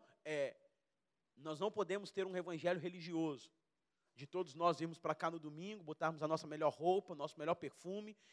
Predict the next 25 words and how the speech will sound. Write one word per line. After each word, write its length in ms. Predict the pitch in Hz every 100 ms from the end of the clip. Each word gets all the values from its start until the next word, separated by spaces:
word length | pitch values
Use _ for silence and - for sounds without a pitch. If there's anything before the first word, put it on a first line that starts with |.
| - _
e, 160 | 180 165
e 80 | 160
fingir 320 | 151 175 170
que 100 | 196
nada 220 | 165 180 190
aconteceu. 640 | 196 185 185 - 156 123 _ _ -
Mas 180 | 160 147
o 60 |
culto 440 | - 185 220 226 220 _
de 120 | 135 160
domingo 420 | 170 165 220 226
à 60 |
noite, 480 | 226 170 143 - - - _
domingo 400 | 135 151 196 202
de 80 | 208
manhã, 360 | 220 185 143 - 147
ele 140 | 156
tem 140 | 170
que 80 | 165
afetar 360 | 156 160 - 165
o 60 |
resto 220 | 139 156 -
da 60 |
sua 140 | - 165
semana. 440 | 175 151 127 117